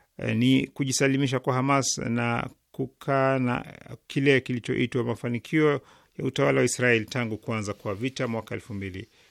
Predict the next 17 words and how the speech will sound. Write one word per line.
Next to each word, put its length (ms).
ishirini 300
na 100
tatu. 380
Ben 240
Gvir 340
alikuwa 380
mjumbe 340
wa 120
baraza 380
la 80
mawaziri 460
la 100
Israel 360
pamoja 320
na 60
wabunge 480
wengine 720